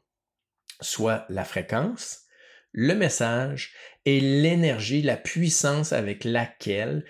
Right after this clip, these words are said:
je dégage ce message-là sur la bonne fréquence. Je vous encourage vraiment à faire le travail, à l'essayer. C'est pas quelque chose de facile comme quelques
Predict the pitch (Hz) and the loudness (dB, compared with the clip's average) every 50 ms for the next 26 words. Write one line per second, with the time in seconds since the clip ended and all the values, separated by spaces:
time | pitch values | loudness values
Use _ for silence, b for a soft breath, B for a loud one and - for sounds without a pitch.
0 | B B B B B 120 104 107 104 95 98 110 123 123 113 120 117 120 127 131 | B B B B B -4 -2 -2 -2 -2 0 0 0 2 2 2 2 2 2 0
1 | 131 131 - - - 107 92 95 101 110 110 - - 120 113 107 104 101 92 90 | -2 -2 -2 -2 0 -2 -2 -2 -2 -2 -2 -2 0 0 0 0 0 -2 -4 -2
2 | 95 101 104 110 117 - _ - - - - - 101 101 104 98 92 - _ _ | 0 0 0 0 -2 -4 _ -8 -6 -6 -4 -4 -2 -2 -4 -4 -6 -10 _ _
3 | - 92 85 82 82 85 - - - - - - - - - - - - _ B | -10 -10 -8 -8 -8 -10 -10 -10 -12 -12 -12 -12 -16 -16 -18 -20 -20 -20 _ B
4 | B B B B B B - 95 90 92 104 95 92 - 101 92 95 95 92 90 | B B B B B B -10 -6 -2 -2 0 -2 -2 -2 -4 -2 -2 -2 -2 -2
5 | 90 92 95 92 98 98 95 92 95 98 120 151 160 139 127 - 143 139 135 131 | -4 -8 -8 -6 -4 -2 -2 -2 0 0 2 2 2 0 0 0 0 2 2 2
6 | 127 123 127 - 127 117 113 117 117 123 135 147 143 - B B B B B B | 2 0 0 0 0 2 2 2 2 2 2 2 0 -2 B B B B B B
7 | 101 101 95 98 98 107 107 - - 113 98 92 90 95 110 131 156 - - - | -2 0 0 2 0 0 2 2 2 2 0 0 0 -2 -2 -2 -4 -6 -8 -8
8 | - - - - - 180 170 - 147 131 - - 143 131 123 113 117 107 - - | -8 -8 -6 -4 -2 -2 -2 -2 -4 -4 -2 0 0 0 0 0 0 -2 -2 0
9 | - 147 135 - - - 143 139 135 127 123 - 117 95 104 104 - 135 127 123 | 0 0 2 0 0 0 2 2 2 2 0 -2 -4 -4 -4 -2 -2 0 0 0
10 | 120 - 123 113 110 113 107 107 104 - | -2 -2 -2 -2 -2 -2 -4 -6 -8 -10